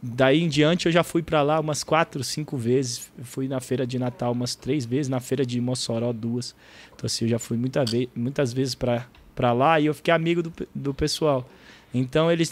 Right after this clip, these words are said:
ele tem uma editora lá. Ele falou, "Cara, quero, quero, eh,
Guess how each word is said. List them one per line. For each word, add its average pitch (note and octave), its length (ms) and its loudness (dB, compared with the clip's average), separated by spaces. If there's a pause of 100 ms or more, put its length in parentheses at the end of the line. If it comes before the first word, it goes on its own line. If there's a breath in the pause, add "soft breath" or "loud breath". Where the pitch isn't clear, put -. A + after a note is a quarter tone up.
ele C#3+ 240 4
tem D#3 140 0
uma D#3 120 2
editora D3+ 540 2
lá. A2 140 -4
Ele A#2+ 80 -8
falou, B2 260 -8
"Cara, D3+ 240 0
quero, C#3 280 0 (240)
quero, D3+ 240 0
eh, D#3+ 160 0